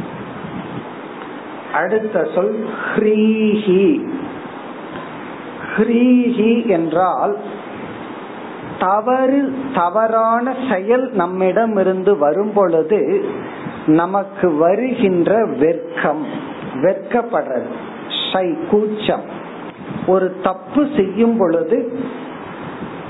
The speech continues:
அந்த தவறு செய்யற நேரத்துல நமக்குள்ள வர்ற ஒரு கூச்சம் இருக்கு இல்லையா, வெட்கம் இருக்கு இல்லையா, அதான் ஹ்ரீஹி. அப்ப சத்துவ குணத்துல இருக்கிறவன் தப்பு செய்வானா அப்படிங்கிற ஒரு கேள்வி வரலாம்.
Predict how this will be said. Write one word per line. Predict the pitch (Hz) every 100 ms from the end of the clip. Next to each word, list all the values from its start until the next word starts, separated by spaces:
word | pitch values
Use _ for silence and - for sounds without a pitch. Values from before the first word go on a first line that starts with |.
| -
அந்த | - 180 170 170
தவறு | 165 202 233 240
செய்யற | 220 196 202 185 175
நேரத்துல | 175 220 240 247 233 240
நமக்குள்ள | 185 175 170 190 220 240
வர்ற | 175 - 196
ஒரு | 175 160 -
கூச்சம் | 254 285 - 220 180
இருக்கு | 156 - 160
இல்லையா, | 160 160 139
வெட்கம் | 175 - - 233
இருக்கு | 151 143 -
இல்லையா, | 139 147 175
அதான் | 127 196 -
ஹ்ரீஹி. | - 185 147 151 143 127 156 156 - - - - - - - - - - - - - - - - - - -
அப்ப | 185 196
சத்துவ | - 180 175 240
குணத்துல | 233 226 208 214 196
இருக்கிறவன் | 190 196 190 196
தப்பு | 190 170 208
செய்வானா | 180 170 175 170 170 180
அப்படிங்கிற | 165 135 147 175 202
ஒரு | 185 151
கேள்வி | 175 170 185
வரலாம். | 143 147 170 131 190